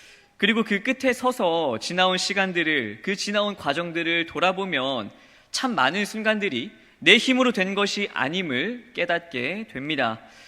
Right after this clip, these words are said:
우리는 생각보다 연약했고 조금만 흔들려도 쉽게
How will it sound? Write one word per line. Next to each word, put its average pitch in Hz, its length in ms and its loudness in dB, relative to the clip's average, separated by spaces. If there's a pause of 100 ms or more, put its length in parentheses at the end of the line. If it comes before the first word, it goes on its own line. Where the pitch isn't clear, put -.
(300)
우리는 156 720 4
생각보다 220 720 0
연약했고 160 840 -4 (220)
조금만 247 500 2
흔들려도 226 960 0 (200)
쉽게 - 680 -2